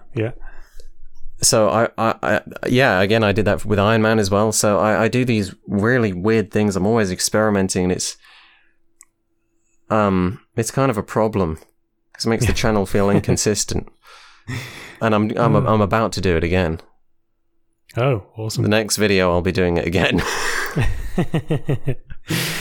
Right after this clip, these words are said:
Speaker 1: And do you ever intend to, say, try, uh, being on camera, or will that, is it always gonna be, you know, uh, white lighters,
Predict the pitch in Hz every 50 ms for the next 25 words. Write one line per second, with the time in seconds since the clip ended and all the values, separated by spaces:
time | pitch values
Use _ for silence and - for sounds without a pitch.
0 | - - 160 - - - - - - 131 123 120 120 131 147 - - - 151 147
1 | 143 151 151 147 147 - 156 143 143 135 - - 143 135 135 131 131 127 123 -
2 | - 131 123 117 - - 123 117 117 117 117 113 113 110 110 107 107 107 117 127
3 | 127 - - _ _ _ _ _ _ _ - 156 147 156 165 165 165 170 170 160
4 | - 175 170 180 190 196 196 151 139 123 120 117 113 117 113 110 113 110 - _
5 | _ _ - 135 117 - 127 117 113 110 101 - 113 107 104 101 107 104 104 101
6 | 101 101 - _ _ - 110 98 98 95 - - 127 107 104 104 104 104 107 107
7 | 104 104 104 101 98 - 110 107 104 -